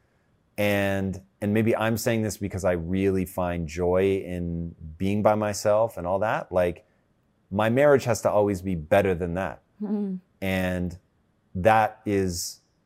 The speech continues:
Speaker 1: ironically, it's quite an easy equation to work out, but you have to get a lot of other things right.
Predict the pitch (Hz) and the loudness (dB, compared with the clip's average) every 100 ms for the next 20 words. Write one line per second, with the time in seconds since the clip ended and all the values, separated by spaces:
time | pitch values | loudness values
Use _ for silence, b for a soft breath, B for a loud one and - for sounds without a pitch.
0 | _ _ _ 95 87 98 123 120 - 95 | _ _ _ -2 0 4 4 4 0 0
1 | 90 - 107 95 92 92 98 92 90 87 | 0 -2 0 0 0 -2 -2 -2 -2 -2
2 | 98 95 87 90 92 87 87 135 165 113 | 0 0 -2 -6 -4 -2 -2 0 4 6
3 | 92 - _ _ _ _ 87 90 90 - | 4 0 _ _ _ _ -6 -2 -2 -2
4 | 87 85 80 80 80 - 80 78 80 78 | -6 -4 -2 -2 -4 -8 -12 -10 -12 -12
5 | - 78 71 | -8 -8 -10